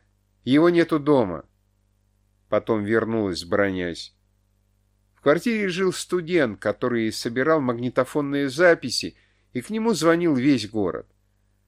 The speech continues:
Телефон находился возле Сониных дверей и звонил беспрестанно, будто испортился контакт.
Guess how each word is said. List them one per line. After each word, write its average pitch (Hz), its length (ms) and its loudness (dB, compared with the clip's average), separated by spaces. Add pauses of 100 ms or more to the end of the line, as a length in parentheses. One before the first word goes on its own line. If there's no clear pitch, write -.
(160)
Телефон 123 480 2
находился 120 680 -2
возле 110 320 -4
Сониных 120 600 -2
дверей 151 580 4 (540)
и 202 140 4
звонил 196 460 2
беспрестанно, 135 1200 -2
будто 113 480 -4
испортился - 800 -2
контакт. 113 640 -2